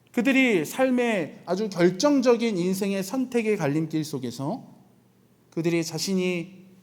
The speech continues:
끌리는 대로, 소위 말해서 자기의 갈증이 향하는 대로 선택하여 입을 맞췄다는 것입니다. 여러분, 성경에는 이 오르바가 며느리로서 어떻게 지내는지는 나오진 않지만,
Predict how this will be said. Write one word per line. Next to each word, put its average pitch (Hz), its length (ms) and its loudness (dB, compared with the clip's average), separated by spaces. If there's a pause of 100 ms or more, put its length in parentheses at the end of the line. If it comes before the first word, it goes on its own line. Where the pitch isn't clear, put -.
(440)
끌리는 277 460 2
대로, 120 180 -6 (460)
소위 247 240 0
말해서 202 280 2
자기의 190 440 2
갈증이 233 680 2
향하는 208 460 2
대로 202 580 2 (240)
선택하여 196 1120 -2
입을 147 300 2
맞췄다는 135 580 -6
것입니다. 117 460 -12 (1800)
여러분, 202 180 2
성경에는 220 880 2 (1080)
이 190 180 2
오르바가 190 520 6
며느리로서 185 640 2
어떻게 185 640 0
지내는지는 175 580 -2
나오진 147 360 0
않지만, 113 540 -8